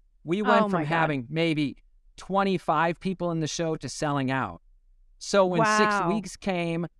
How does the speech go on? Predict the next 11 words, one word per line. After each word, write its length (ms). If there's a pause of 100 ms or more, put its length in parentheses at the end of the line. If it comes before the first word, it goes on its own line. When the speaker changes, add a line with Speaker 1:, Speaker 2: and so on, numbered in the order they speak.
(220)
Speaker 1:
I 160
told 300
Dave, 220
I 100
go, 220
"Okay, 280
I 120
did 220
my 160
six 360
weeks. 400